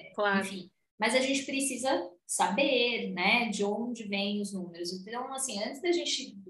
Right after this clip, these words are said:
Speaker 2: do fluxo de caixa, antes de tudo isso, é o que a Elaine falou, é precificação. Então, começa aí, porque quando a gente vai... é... Quando as pessoas têm dificuldade financeira, a primeira coisa,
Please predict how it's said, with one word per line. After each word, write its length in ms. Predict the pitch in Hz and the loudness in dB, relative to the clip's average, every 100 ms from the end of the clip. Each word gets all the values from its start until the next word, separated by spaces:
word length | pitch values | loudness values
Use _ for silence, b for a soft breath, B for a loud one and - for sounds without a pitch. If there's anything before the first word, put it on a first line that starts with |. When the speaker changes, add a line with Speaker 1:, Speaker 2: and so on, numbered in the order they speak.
| - | -14
Speaker 2:
do 120 | 214 - | -12 -8
fluxo 400 | 277 359 - 359 | 0 0 2 -2
de 160 | - | 0
caixa, 580 | - 220 262 262 233 - | 4 8 10 8 8 2
antes 180 | 220 247 | -4 -8
de 140 | 233 | -12
tudo 180 | - 294 | -8 -6
isso, 460 | 233 247 302 - 214 | -6 -4 -6 -6 -6
é 140 | 196 | -6
o 60 | 202 | -4
que 80 | 254 | -4
a 20 | |
Elaine 240 | 254 254 | -4 -4
falou, 420 | 311 381 262 190 - _ _ _ - - | -4 -2 -2 -6 -12 _ _ _ -20 -16
é 120 | - | -10
precificação. 760 | - 190 - - 339 208 190 - B B B | -4 -2 -2 0 0 -2 -4 -8 B B B
Então, 380 | 262 294 - - - | 6 6 6 0 2
começa 400 | 277 277 349 359 | 6 8 8 6
aí, 240 | 285 202 190 | 4 2 -2
porque 240 | 202 233 | -6 -4
quando 180 | 285 330 | -2 2
a 60 | 339 | 2
gente 340 | 285 285 262 | 0 -2 -2
vai... 480 | 226 214 202 190 - | 4 4 4 2 -2
é... 720 | 170 185 185 185 175 175 175 - _ _ _ _ _ - | -2 0 -2 -4 -8 -12 -18 -20 _ _ _ _ _ -8
Quando 180 | 233 | -2
as 80 | 277 | -2
pessoas 240 | 269 277 269 | -2 -2 -2
têm 120 | 240 | -2
dificuldade 440 | - 220 196 190 | -6 0 2 2
financeira, 520 | - 196 190 233 233 | 0 -2 -2 -2 -4
a 40 | 240 | -6
primeira 360 | - 214 214 | -6 -4 -4
coisa, 420 | 208 208 208 233 | -4 -4 -4 -6